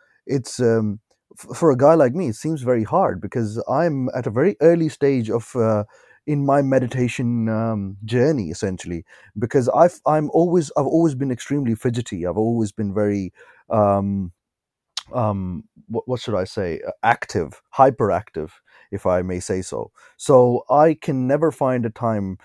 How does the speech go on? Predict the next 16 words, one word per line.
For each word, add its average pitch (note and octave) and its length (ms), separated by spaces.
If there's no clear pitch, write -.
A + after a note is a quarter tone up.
or G#2+ 220
I B2+ 100
never C#3+ 320
like A#2+ 260
to C3 80
just A#2+ 180
sit C3+ 200
down G#2 280
and F#2+ 200
think B2+ 280
of A#2+ 160
nothingness A2 600
or G2 120
being G#2 340
completely G#2+ 500
aware. G2 500